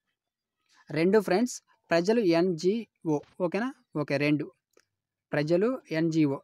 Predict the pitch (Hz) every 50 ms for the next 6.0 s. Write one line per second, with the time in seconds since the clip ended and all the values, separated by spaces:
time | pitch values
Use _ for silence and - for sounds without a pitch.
0 | - _ _ _ _ _ _ _ _ _ _ _ 160 165 175 185 196 196 196 190
1 | 180 185 160 - 170 180 196 - 180 190 180 165 170 170 175 165 170 170 165 180
2 | 180 180 170 165 165 156 165 170 175 180 185 185 180 160 156 143 - 160 151 160
3 | 147 - 156 143 139 - 143 156 208 240 262 254 - _ _ _ _ _ _ _
4 | - - 320 311 285 240 - _ _ - - - 214 220 226 220 175 - _ _
5 | _ _ - 165 156 165 170 175 185 185 185 _ - 220 220 220 208 208 220 233